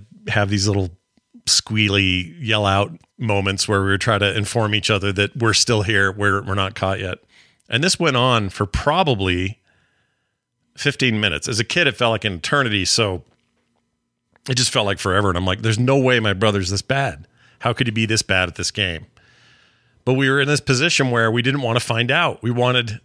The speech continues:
we thought this was part of the trick. If I lurched out in front of the car to see what was going on too hard, he's gonna be there, and I'm gonna be the first one caught, and then I lose the game. And that just seemed untenable. That seemed like the wrong way to live your life.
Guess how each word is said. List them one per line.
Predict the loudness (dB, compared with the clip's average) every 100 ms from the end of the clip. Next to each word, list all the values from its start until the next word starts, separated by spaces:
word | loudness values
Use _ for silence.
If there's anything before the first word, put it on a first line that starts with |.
| -4
we | -2
thought | 0 0
this | 2 0
was | 0
part | 0 2
of | 2
the | -2
trick. | 0 0 0 -2
If | 0
I | 0 0 -6 -16 -4
lurched | 0 0 0 0
out | 2 0 -4
in | -2
front | 0
of | 0
the | -2
car | 0 2
to | 2
see | 2 2
what | 2
was | 0
going | 0 2 2
on | 2 2
too | 2
hard, | 4 2 0 -4 -20 -16
he's | -2 0 2
gonna | 0 0
be | 0 2
there, | 2 2 0 -4
and | -2 0
I'm | 2
gonna | 4
be | 2
the | 2
first | 2 0 2
one | -2 -2
caught, | 0 2 2 0
and | -2
then | 0
I | 0
lose | 0 -2
the | -2
game. | 0 0 0 -4 -14 -20 -16
And | -4 0
that | 0
just | 0 2
seemed | 2 2 2 0 -4 -12 _ _ _ _ _ _ _ _
untenable. | -4 -2 0 2 2 2 0 -2
That | 0 2
seemed | 2
like | 2 0
the |
wrong | 0 2 2 4 2 0 -6 _
way | 0 0
to | 2
live | 2 2 0 -8
your | -2 2
life. | 2 0 -4 -16